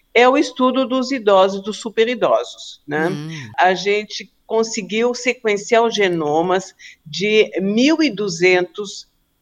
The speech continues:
Speaker 1: idosos, pessoas com mais de sessenta anos, que estão sendo seguidos pela Faculdade de Saúde Pública desde o ano dois mil. E é um projeto em colaboração com a professora Ieda Duarte, da,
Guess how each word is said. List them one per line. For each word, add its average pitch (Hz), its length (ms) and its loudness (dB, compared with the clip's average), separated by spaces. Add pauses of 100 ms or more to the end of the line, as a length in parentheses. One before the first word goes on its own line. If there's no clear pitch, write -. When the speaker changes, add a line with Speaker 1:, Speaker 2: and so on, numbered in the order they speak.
(160)
Speaker 1:
idosos, 156 720 4
pessoas 208 300 2
com 208 100 0
mais 214 240 2
de 233 60 -12
sessenta 220 560 0
anos, 170 720 2 (380)
que 233 80 0
estão 240 260 2
sendo 240 300 2
seguidos 190 760 -2
pela 208 300 2
Faculdade 180 480 2
de 165 80 -12
Saúde 160 280 -2
Pública 202 480 -2
desde 226 440 2
o - 20 6
ano 220 180 4
dois 226 460 4
mil. 165 340 2 (400)
E 170 160 2
é 185 60 6
um 185 100 2
projeto 185 540 -2
em 190 60 0
colaboração 180 600 0
com - 120 -16
a - 20 -16
professora 180 320 -4
Ieda 202 300 4
Duarte, 156 480 -4
da, 131 180 -4